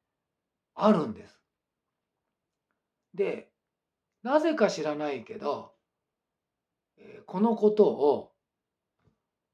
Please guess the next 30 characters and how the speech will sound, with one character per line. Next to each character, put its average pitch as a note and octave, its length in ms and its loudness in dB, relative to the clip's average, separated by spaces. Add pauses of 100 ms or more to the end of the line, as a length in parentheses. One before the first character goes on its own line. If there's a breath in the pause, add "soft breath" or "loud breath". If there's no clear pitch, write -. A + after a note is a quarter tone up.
(380)
YouTube A3 800 4
で - 200 -20 (720)
喋 F3+ 460 4
れ、 - 220 -4 (200)
喋 F3+ 400 4
れ E3+ 120 4
っ - 40 -2
て - 320 -20
ね、 A2+ 320 -20
な A3+ 160 -6
ん C#4 120 -6
か C3+ 180 -4 (380)
こ A#2+ 340 -20
う、 - 20 -20 (1800)
来 A#3 200 0
る D#3+ 80 2
ん A2+ 60 -10
で - 100 -20
す。 - 160 -20 (380)
直 D3 140 -10
感 - 320 -18
が。 - 100 -20 (2250)
だ A3+ 100 0
か G#3 160 0
ら G3 340 4
撮 D#3+ 140 -8
っ - 40 -18
て - 80 -12
ま - 140 -16
す。 - 380 -18